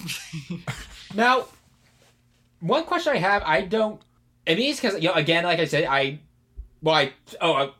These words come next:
Speaker 2: for us, I was, it was before the episode, so that's why I'm saying, like, I was, but, like, I have attention span, but when they buy, the things that they buy the land for, the major-, it's a majority, is that part of the same,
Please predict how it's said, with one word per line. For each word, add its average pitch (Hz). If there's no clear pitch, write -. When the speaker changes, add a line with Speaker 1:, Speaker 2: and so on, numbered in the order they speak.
Speaker 2:
for 147
us, 139
I 127
was, 117
it 139
was 120
before 127
the 113
episode, 107
so 104
that's 113
why 90
I'm 101
saying, 98
like, 107
I 98
was, 104
but, 139
like, 135
I 143
have 127
attention 135
span, 202
but 202
when 226
they 233
buy, 226
the 185
things 320
that 294
they 214
buy 165
the 160
land 120
for, 113
the 104
major-, 117
it's 147
a 160
majority, 170
is 151
that 240
part 349
of 349
the 220
same, 226